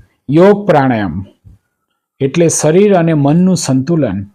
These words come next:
શાંતિ આપે છે. ધાર્મિક નિયમ, એટલે કે સ્નાન, સંધ્યા, જપ,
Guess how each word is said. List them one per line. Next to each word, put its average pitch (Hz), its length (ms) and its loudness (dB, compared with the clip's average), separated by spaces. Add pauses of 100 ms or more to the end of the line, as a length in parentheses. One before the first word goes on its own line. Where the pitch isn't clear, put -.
(680)
શાંતિ 151 420 0
આપે 120 280 -2
છે. 101 300 -8 (1200)
ધાર્મિક 185 500 2
નિયમ, 131 440 0 (760)
એટલે 165 360 0
કે 160 220 -2
સ્નાન, 156 1000 -2 (320)
સંધ્યા, 147 440 2
જપ, 151 440 -2